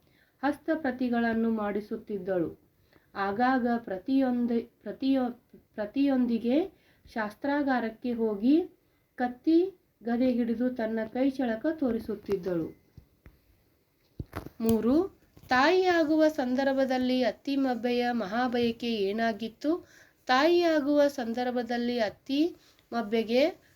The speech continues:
ಒಂದು ಸಾವಿರ ಜೀನ-, ಜೀನಾಲಯಗಳನ್ನು ಕಟ್ಟಿಸಬೇಕು, ಒಂದು ಸಾವಿರ ಬಂಗಾರದ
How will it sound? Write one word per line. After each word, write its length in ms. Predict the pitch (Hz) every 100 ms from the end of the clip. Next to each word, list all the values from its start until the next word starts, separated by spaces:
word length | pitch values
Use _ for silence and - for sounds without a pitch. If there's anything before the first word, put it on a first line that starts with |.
| _
ಒಂದು 320 | 233 254 262 262
ಸಾವಿರ 520 | 247 233 277 294 294 285
ಜೀನ-, 500 | 214 240 285 285 277 -
ಜೀನಾಲಯಗಳನ್ನು 1040 | 185 220 233 269 294 277 254 254 247 240 233
ಕಟ್ಟಿಸಬೇಕು, 1120 | 233 226 247 233 233 214 214 214 262 320 359 - _ _ _
ಒಂದು 240 | 240 254 254
ಸಾವಿರ 540 | 247 233 262 285 277
ಬಂಗಾರದ 600 | 220 220 226 269 285 262